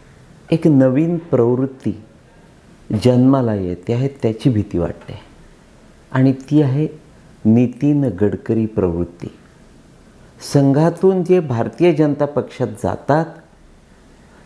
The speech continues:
संघातून संघाच्या ज्या इतर फांद्या आहेत, ज्या इतर शाखा आहेत, जे वेगवेगळ्या विविध क्षेत्रामध्ये संघ काम करतो,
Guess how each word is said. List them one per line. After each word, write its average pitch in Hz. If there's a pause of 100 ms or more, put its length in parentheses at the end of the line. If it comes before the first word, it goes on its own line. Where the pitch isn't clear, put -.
(140)
संघातून 170 (500)
संघाच्या 147
ज्या 170 (100)
इतर 151 (100)
फांद्या 120
आहेत, 123 (680)
ज्या 147 (120)
इतर 165
शाखा 113
आहेत, 127
जे 135
वेगवेगळ्या 131
विविध 131
क्षेत्रामध्ये 135
संघ 135
काम 143
करतो, 117